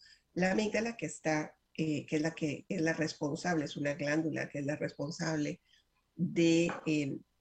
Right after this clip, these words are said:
la descarga de hormonas, ya sea de la felicidad o de la infelicidad, cortisol, adrenalina, eh, o dopamina o serotonina,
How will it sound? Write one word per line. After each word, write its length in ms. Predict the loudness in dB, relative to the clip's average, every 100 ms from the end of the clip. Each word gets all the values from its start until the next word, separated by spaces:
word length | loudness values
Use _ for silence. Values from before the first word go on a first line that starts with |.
| _ 0
la 200 | 2 4
descarga 920 | 2 -4 -2 0 0 -2 -4 -4 -8 _
de 380 | -2 2 2 2
hormonas, 1040 | 0 0 0 2 2 4 4 2 -4 -12 -16 -6
ya 160 | -6
sea 180 | -2 -2
de 100 | -2
la 160 | -2 -2
felicidad 720 | -4 -2 -2 -2 2 2 4
o 100 | 4
de 140 | 2
la 120 | -2
infelicidad, 920 | -2 -4 -4 -8 -8 -6 -4 -2 -2 -6
cortisol, 800 | -8 -6 -8 -8 -2 0 0 0
adrenalina, 800 | -2 -2 -2 -2 0 2 2 0 -8 -20 -20 -20 -20 -20 _
eh, 420 | -2 0 2 0 -2
o 140 | 0
dopamina 800 | 0 -2 -2 2 4 4 4 2
o 40 | -4
serotonina, 880 | -6 -8 -6 -2 2 2 0 -4